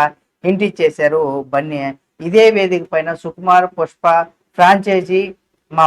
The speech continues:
కాంబినేషన్ అలాగే కొనసాగుతుందని కూడా ఇక్కడ బన్నీ చెప్పడం, అంటే అల్లు అర్జున్ చెప్పడం విశేషంగా చెప్పుకోవచ్చు. ఏది ఏమైనా పుష్ప టూ కోసం అటు చాలా మంది సినిమా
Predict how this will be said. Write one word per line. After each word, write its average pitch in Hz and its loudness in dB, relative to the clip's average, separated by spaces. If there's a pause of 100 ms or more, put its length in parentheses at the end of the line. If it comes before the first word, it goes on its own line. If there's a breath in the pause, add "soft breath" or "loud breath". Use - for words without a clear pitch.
కాంబినేషన్ 185 2 (100)
అలాగే 170 2
కొనసాగుతుందని 156 -4 (120)
కూడా 160 4 (520)
ఇక్కడ 139 -2 (560)
బన్నీ 175 0 (100)
చెప్పడం, 165 -2
అంటే 165 -2
అల్లు 160 2
అర్జున్ 160 -4
చెప్పడం 156 -6
విశేషంగా 139 -8
చెప్పుకోవచ్చు. 143 -10 (160)
ఏది 220 0
ఏమైనా 175 -4 (100)
పుష్ప 180 -2
టూ 170 -6 (140)
కోసం 147 -6 (480)
అటు 156 -2 (640)
చాలా 202 2
మంది 185 -2
సినిమా 185 -4